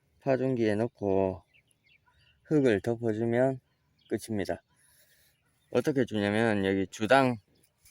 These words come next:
두 주, 두 주 사이에 구멍을 뚫고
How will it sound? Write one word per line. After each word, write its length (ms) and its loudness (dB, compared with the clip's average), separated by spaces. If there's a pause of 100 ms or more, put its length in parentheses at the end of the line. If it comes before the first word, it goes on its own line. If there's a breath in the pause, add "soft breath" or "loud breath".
(560)
두 220 2
주, 200 4 (160)
두 220 -2
주 160 -2
사이에 600 2
구멍을 340 -4
뚫고 440 -4